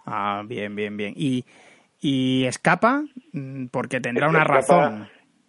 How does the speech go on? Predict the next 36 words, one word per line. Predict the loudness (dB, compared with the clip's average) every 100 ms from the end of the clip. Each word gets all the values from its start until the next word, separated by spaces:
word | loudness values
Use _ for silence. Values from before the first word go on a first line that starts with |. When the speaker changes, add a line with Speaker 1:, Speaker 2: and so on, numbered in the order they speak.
| -2
Speaker 2:
es, | 0 2
es | 2 4
debido | 4 6 4 2 0
que | 0 2 2 0 2 4 2 2
un | 2 2
judío, | 2 2 4 2 0 -8 -6
eh, | -4 -2
procedente | -2 0 0 0 0 2
de | 2 0 -4 -20 -20 _
la | 0 2 2
judería | 0 0 4 4 4 2
de, | 4 4 4 2
de | 2 -2 0
Cea, | 2 2 0 -2
que |
era | 0 2
bastante | 0 -2 -4 -4
importante, | -2 -4 0 0 0 -2 -4 _ _ _ -2
eh, | 0 0 0
fundó, | 0 4 4 6 6 6 6 4 0 -2
fundó | 0 2
este | 2 2
pueblo, | 2 2 2 -2 -4 _ _ _ -6
y | -6
por | -4
eso | -2 2
se | 2
llamó | 4 2
el | 2 2
Valle | 4 4
de | 2
Escapa. | 0 -2 -2 -4 -2 0
Además, | 2 2 -2
este | 0 0
judío | 0 0 0 2
compró | 0 2 4 4 4